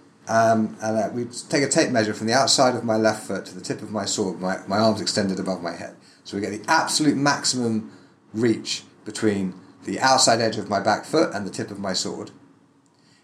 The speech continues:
And we put that on, put the end of the tape measure on the thrusting target on the wall and take that same distance back and make a line on the floor.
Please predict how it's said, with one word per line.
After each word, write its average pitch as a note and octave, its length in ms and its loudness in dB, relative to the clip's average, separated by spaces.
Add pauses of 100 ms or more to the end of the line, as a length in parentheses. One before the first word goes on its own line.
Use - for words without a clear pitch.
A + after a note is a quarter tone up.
(160)
And A2 200 6
we G#2 320 4 (380)
put - 240 4
that C#3 300 2 (240)
on, B2 500 2 (560)
put B2+ 140 -4
the C#3 100 6
end D#3+ 160 6
of - 220 6
the B2+ 380 0 (840)
tape A#2+ 220 0
measure A2 400 2
on G2+ 360 0 (280)
the F#2 260 -8 (100)
thrusting C#3 380 2
target A#2 380 4
on G2 80 -4
the F2 80 -4
wall C#3 360 6 (300)
and G#2 180 -6
take A2+ 200 -4
that G#2+ 160 0
same D3 260 6
distance B2 340 0
back G#2+ 300 2
and A2 100 -10
make G#2+ 140 -8
a F#2+ 60 -8
line B2 300 2
on A#2 120 0
the G#2+ 60 -4
floor. F2 420 -8